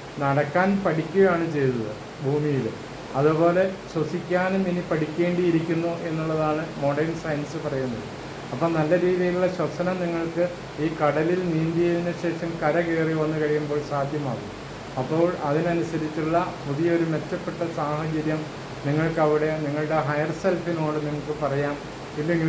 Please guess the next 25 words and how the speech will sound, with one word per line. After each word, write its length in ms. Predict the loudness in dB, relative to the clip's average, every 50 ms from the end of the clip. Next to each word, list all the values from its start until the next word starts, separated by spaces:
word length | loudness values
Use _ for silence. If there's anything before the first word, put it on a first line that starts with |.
| 2 4
നിങ്ങളുടെ 380 | 2 2 2 2 2 2 0 0 -2 -4 -8 -8
സ്പിരിറ്റിനോട് 760 | -4 0 2 2 2 2 -2 -2 -2 -2 0 2 2 2 2 2
പറയാം, 300 | 2 2 2 2 0 0 -2 -4 -8 -12 -12 -12 -12 -12 -12 -12 -12 -10 -8 -6
അല്ലെങ്കിൽ 340 | -4 -2 0 0 0 0 0 0 0
നിങ്ങളുടെ 360 | 0 0 0 0 0 0 -2 -4 -6 -8 -12 -12 -12 -12 -4 2 4
ഗാർഡിയൻ 420 | 6 6 6 6 4 2 0 0 0 0 0 0
ഏഞ്ചൽസിനോട് 640 | 2 2 2 0 0 -2 -2 -4 -6 -4 -4 -4 -4 -4 -2
പറയാം. 320 | -2 0 0 0 -2 -2 -4 -8 -12 -14 -14 -14 -10 -6 -2
നിങ്ങൾക്ക് 360 | 0 2 2 0 0 0 0 2 4
വേണ്ട 240 | 4 4 4 2 2 0 0 -2 -4 -2 0
കാര്യങ്ങളെല്ലാം 680 | 2 2 4 2 2 0 0 0 0 0 2 0 0 0 0
തന്നെ 200 | 0 0 0 0 -2 -2 -2 -2
അവിടെ 220 | 0 2 2 2 2
വെച്ച് 160 | 2 0 0 -2 -2
നിങ്ങൾക്ക് 340 | -2 -2 -4 -4 -4 -4 -4 -4 -2 -2
എന്ത് 140 | -2 0 0
ചെയ്യാം? 260 | 0 0 0 0 0 -2 -4 -8 -10 -12 -12 -12 -10 -6 -2
പ്രോഗ്രാം 560 | 2 4 6 6 4 4 4 4 4 4 2 0 2
ചെയ്ത, 200 | 2 4 4 2 2 0 -4 -6 -10 -8 -2
ചെയ്തെടുക്കാം. 500 | -2 0 0 0 0 -2 -4 -4 -6 -10 -10 -12 -10 -4 0
പ്രോഗ്രാമിംഗ് 640 | 2 2 4 4 4 4 4 2 0 0 0 -2 -2
എന്ന് 100 | -2 -2 -2
പറഞ്ഞു 200 | -2 -2 -2 -2 -2
കഴിഞ്ഞിട്ടുണ്ടെങ്കിൽ 580 | -2 -2 -2 -4 -4 -4 -4 -4 -2 -2 -2 -2 -4 -8 -12 -12 -12 -10 -4 0 2
എന്തൊക്കെയാണോ 640 | 2 4 4 2 2 0 0 0 0 2 2 2